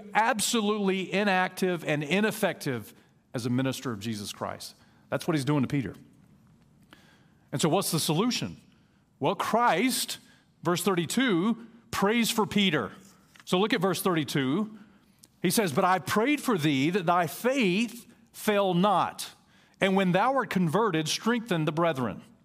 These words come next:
Okay, well, listen, here's some encouraging news. Just as much as the devil is active, Christ is still active.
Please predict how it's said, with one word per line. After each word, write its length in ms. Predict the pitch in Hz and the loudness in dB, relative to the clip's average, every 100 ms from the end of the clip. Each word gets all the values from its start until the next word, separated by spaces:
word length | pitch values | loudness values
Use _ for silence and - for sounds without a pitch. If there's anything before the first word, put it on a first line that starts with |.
| _ _ _ _ _ _ _ | _ _ _ _ _ _ _
Okay, 340 | 156 156 139 196 - - - _ _ | -4 0 0 -4 -8 -20 -20 _ _
well, 340 | 151 185 220 - - | 0 0 0 -10 -4
listen, 260 | 180 185 156 | -2 0 2
here's 200 | 196 226 | 2 2
some 120 | 196 | 0
encouraging 460 | 160 190 185 156 | 2 0 0 0
news. 260 | 151 214 156 | 2 2 0
Just 240 | 110 208 | 0 -2
as 120 | 233 165 | 0 0
much 180 | 196 | 0
as 120 | 170 135 | 0 -2
the 80 | |
devil 280 | 139 202 208 | 0 0 2
is 80 | 160 | 0
active, 400 | 143 131 - 185 | 0 0 -2 -6
Christ 420 | - 170 190 208 180 | -2 0 0 0 -4
is 80 | |
still 260 | - 190 190 | -2 0 0
active. 500 | 147 156 240 269 226 | 0 0 0 -2 -4